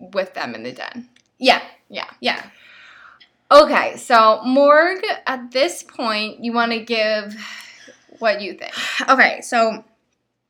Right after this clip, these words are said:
Speaker 2: coming into this story, I have heard about this story and, like, I've looked at it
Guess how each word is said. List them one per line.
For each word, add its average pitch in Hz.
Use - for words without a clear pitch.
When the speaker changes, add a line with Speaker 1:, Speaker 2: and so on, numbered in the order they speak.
Speaker 2:
coming 302
into 240
this 208
story, 135
I 247
have 330
heard 202
about 202
this 202
story 190
and, 185
like, -
I've 208
looked 208
at 190
it 180